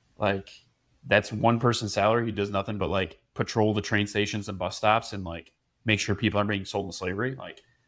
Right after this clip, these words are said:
shoot, we probably should flip another house while I'm out here. I've got plenty of time. And so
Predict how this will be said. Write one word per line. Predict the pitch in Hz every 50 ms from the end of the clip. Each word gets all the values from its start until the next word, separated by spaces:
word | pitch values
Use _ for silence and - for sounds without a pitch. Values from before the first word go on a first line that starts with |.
| _ _ _ _ _ _ _ _ _ _ _
shoot, | - - - 120 113 98 80 -
we | 95 113
probably | 110 - 120 107 101 98 95
should | - 101 90 -
flip | - 107 98
another | 110 101 98 90 85
house | 107 101 98 90 85 -
while | 92 95
I'm | 92 95
out | 92 95 - 113
here. | - -
I've | 87 -
got | 95 85 - -
plenty | _ - 101 92
of | - -
time. | - - 92 90 - - - _ _ _ _ _ _ _ _ _ _ _ _ _ -
And | 113 104 101
so | - - 113 107 101 98 95 92 90 - -